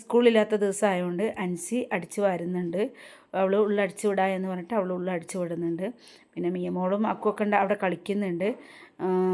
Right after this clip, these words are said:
അതിൻ്റെ ഇടയ്ക്ക് ഞാൻ എൻ്റെ, ഉം, ഉപ്പേരിയൊക്കെ ഒന്ന് മെഴുക്ക് പുരട്ടിയൊക്കെ ആയിട്ടുണ്ടോ നോക്കുന്നുണ്ട്. അങ്ങനെ ഞാൻ കുറച്ച് കാര്യങ്ങളൊക്കെ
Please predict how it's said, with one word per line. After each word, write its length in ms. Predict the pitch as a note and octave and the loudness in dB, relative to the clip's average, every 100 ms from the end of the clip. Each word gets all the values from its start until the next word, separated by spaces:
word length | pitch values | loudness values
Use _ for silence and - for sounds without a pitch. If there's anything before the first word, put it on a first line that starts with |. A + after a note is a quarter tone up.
| F#3 | 2
അതിൻ്റെ 240 | F#3+ F3+ F#3+ | 0 0 -2
ഇടയ്ക്ക് 260 | F3+ - A3 G#3+ | -2 -4 -4 -2
ഞാൻ 140 | F3+ F#3 | -2 -2
എൻ്റെ, 200 | F3+ F#3+ - G3+ | 0 -2 -2 -4
ഉം, 260 | F#3 F#3 F#3 F3+ | -2 -2 -2 -2
ഉപ്പേരിയൊക്കെ 500 | G3 G3+ G3 F#3 G3+ | 0 0 0 0 -2
ഒന്ന് 120 | G#3 G#3+ | 0 0
മെഴുക്ക് 240 | F3+ F#3+ F#3 | -2 -2 -4
പുരട്ടിയൊക്കെ 380 | F3+ F#3+ G3+ F#3 | -2 -4 2 2
ആയിട്ടുണ്ടോ 420 | F3+ F3+ F#3+ F3+ F#3+ | 2 -2 -2 -2 -2
നോക്കുന്നുണ്ട്. 600 | F3 E3+ F3+ F3+ E3+ E3 A3+ - - - - - - | -2 -6 -6 -4 -2 -2 -6 -10 -20 -20 -20 -10 -2
അങ്ങനെ 280 | F#3 F3+ G#3+ B3 - _ _ _ _ - - _ - - | 2 4 2 0 -4 _ _ _ _ -18 -18 _ -10 0
ഞാൻ 180 | G3 G3+ G3+ | 2 4 2
കുറച്ച് 260 | F#3 - G#3 | 2 4 6
കാര്യങ്ങളൊക്കെ 480 | G3 F#3+ G3+ G3+ | 6 4 0 -2